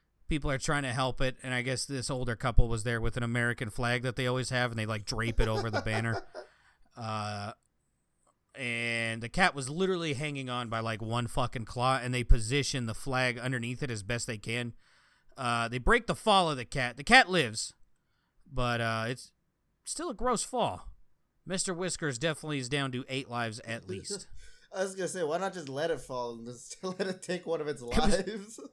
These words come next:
Speaker 2: <laughs>
Speaker 1: it was, like, a twenty-foot fall. Like, that cat was gonna have some issues.
Speaker 2: We've, uh, I, I guess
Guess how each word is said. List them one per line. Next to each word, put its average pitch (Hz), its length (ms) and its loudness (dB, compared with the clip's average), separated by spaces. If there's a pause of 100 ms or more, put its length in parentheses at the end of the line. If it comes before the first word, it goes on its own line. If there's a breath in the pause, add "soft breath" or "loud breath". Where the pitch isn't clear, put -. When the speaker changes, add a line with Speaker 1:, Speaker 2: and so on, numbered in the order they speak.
Speaker 2:
<laughs> - 220 -10
Speaker 1:
it 190 60 2
was, 269 140 10
like, 170 120 8
a 196 80 0
twenty-foot 180 600 8
fall. 143 300 0
Like, 113 200 -10
that 160 180 0
cat 180 260 6
was 135 140 -6
gonna 139 180 0
have 131 160 -2
some 117 180 -6
issues. - 480 -6 (200 soft breath)
Speaker 2:
We've, 226 500 -6
uh, 170 600 0 (220)
I, 156 140 -4 (240)
I 151 60 -6
guess 160 300 -6